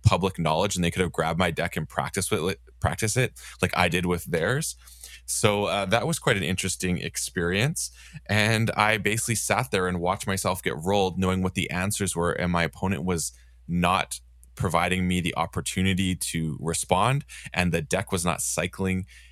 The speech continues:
in a way that allowed me to get there. So it's kind of the lesson of, of you see a storm coming, but you just can't get out of the way <laughs> sort of thing.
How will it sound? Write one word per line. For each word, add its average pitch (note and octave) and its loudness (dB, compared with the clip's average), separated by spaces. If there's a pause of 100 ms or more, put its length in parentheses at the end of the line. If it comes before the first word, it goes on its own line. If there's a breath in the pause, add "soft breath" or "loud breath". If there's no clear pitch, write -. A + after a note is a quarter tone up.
(120)
in F#2 0
a F2+ 4
way E2 0
that D#2+ 2
allowed E2 0
me E2+ -2
to - -6
get E2 -4
there. D2+ -2
So E2 -2 (680 loud breath)
it's - -2
kind C#3 2
of D3 2
the A#2 4
lesson G2 0
of, F2 0 (140)
of F2 -4 (360)
you G#2 0
see G#2 0
a G2+ 2
storm F#2 0
coming, A2 2 (360)
but F2+ -2
you - -2
just F2 -2
can't F2+ 2
get F2 2
out E2+ 0
of E2 0
the E2 2
way E2 0
<laughs> - -4
sort G#2 4
of C3 6
thing. C3+ 4